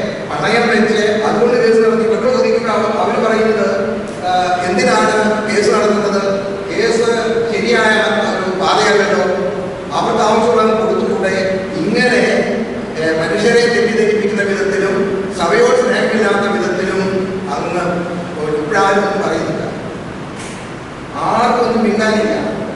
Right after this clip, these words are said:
എന്തിനു വേണ്ടി കേസ് നടത്തി എന്നുള്ളത് വ്യക്തമായി തെളിഞ്ഞിരിക്കുന്നു. അതുകൊണ്ട് ഒരു കുടുംബം എന്നുള്ള നിലയിൽ ഒരു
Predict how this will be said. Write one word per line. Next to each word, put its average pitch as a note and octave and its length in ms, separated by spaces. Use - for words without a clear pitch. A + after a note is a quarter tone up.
എന്തിനു G#3 280
വേണ്ടി G#3 220
കേസ് - 220
നടത്തി A3+ 380
എന്നുള്ളത് G3 460
വ്യക്തമായി F#3+ 640
തെളിഞ്ഞിരിക്കുന്നു. D3+ 640
അതുകൊണ്ട് - 360
ഒരു G#3 160
കുടുംബം G#3+ 340
എന്നുള്ള G#3+ 260
നിലയിൽ - 320
ഒരു - 100